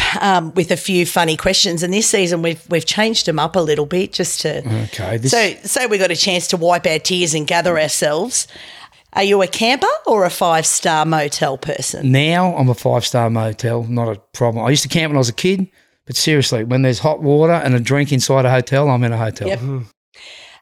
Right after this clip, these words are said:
Speaker 1: Uh, pineapple on pizza, yes or no?
Speaker 2: Absolutely.
Speaker 3: Yep.
Speaker 1: Lager or craft beer?
Speaker 2: Neither.
Speaker 1: Neither.
Speaker 2: I'm
Speaker 1: Rum
Speaker 2: a s-
Speaker 1: man.
Speaker 2: Southern Comfort. I'm a spirit drinker.
Speaker 1: So in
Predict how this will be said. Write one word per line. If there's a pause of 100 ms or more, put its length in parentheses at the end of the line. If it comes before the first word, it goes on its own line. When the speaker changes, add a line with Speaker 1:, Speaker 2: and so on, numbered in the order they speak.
Speaker 1:
Uh,
pineapple
on
pizza,
yes
or
no?
Speaker 2:
Absolutely.
Speaker 3:
Yep. (720)
Speaker 1:
Lager
or
craft
beer? (240)
Speaker 2:
Neither. (440)
Speaker 1:
Neither. (320)
Speaker 2:
I'm
Speaker 1:
Rum
Speaker 2:
a
s-
Speaker 1:
man.
Speaker 2:
Southern
Comfort.
I'm
a
spirit
drinker. (880)
Speaker 1:
So (420)
in